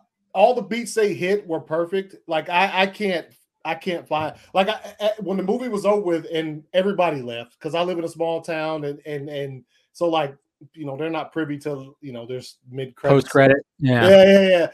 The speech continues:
Speaker 1: So, like, everybody left. I sat there and, and, and, you know, the credit scene happened and shit or whatever. And after I was, I had the biggest smile on my face, and I just, I got up and left, and I was like, "Yo, that shit was fire." <laughs> It was
Speaker 2: Wow.
Speaker 1: really, it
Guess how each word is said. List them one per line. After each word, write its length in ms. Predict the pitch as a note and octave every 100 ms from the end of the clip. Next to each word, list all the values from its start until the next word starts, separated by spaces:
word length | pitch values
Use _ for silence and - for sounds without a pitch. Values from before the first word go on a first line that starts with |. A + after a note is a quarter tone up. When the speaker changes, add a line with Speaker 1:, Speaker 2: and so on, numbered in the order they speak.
| -
Speaker 1:
So, 180 | - G#3
like, 220 | G3 F#3
everybody 420 | G3 A3+ G#3+ G3+
left. 260 | F#3 F#3+ F#3+
I 80 | F3
sat 280 | G3 F#3+ F#3+
there 200 | F#3 F3
and, 80 |
and, 220 | E3+ E3 E3+
and, 360 | F3 D#3+ D#3+ - _ _ _
you 120 | G3
know, 140 | F3+ D#3
the 180 | D3+ _ _
credit 280 | - G3 F3+
scene 200 | - F#3+
happened 320 | F3+ F3 F3
and 100 | E3+
shit 140 | E3+ E3+
or 40 |
whatever. 400 | D#3 F3 D#3+ C#3 _ _ _ -
And 440 | F3 E3 D#3 C3+ _ _ _ _ F3
after 380 | F#3 F#3 F3+
I 120 | D#3 F#3
was, 180 | F3+ -
I 60 | E3+
had 140 | G3+
the 60 | E3
biggest 320 | E3+ F3+ F3
smile 320 | E3 D#3+ E3+
on 60 | F3
my 120 | E3+
face, 520 | E3+ F3+ G3 - - -
and 80 | C#3+
I 80 |
just, 220 | D3+ C#3 -
I 160 | C3+ D3
got 200 | C3+ D3+
up 120 | D#3
and 80 | C#3
left, 180 | D3 D3+
and 80 | D3
I 40 |
was 100 | C#3
like, 140 | C3
"Yo, 140 | C#3 B2+
that 140 | C3+
shit 180 | - C#3+
was 200 | A#2 _ _ _
fire." 360 | C3 C3+ A#2 G2 _
<laughs> 80 | C#3 - G#2+ G2 _ _ _ - -
It 160 | F3
was 180 | F3 D#3+
Speaker 2:
Wow. 140 | C3 F3
Speaker 1:
really, 300 | G3 G3+ G3+ F3+
it 220 | G3+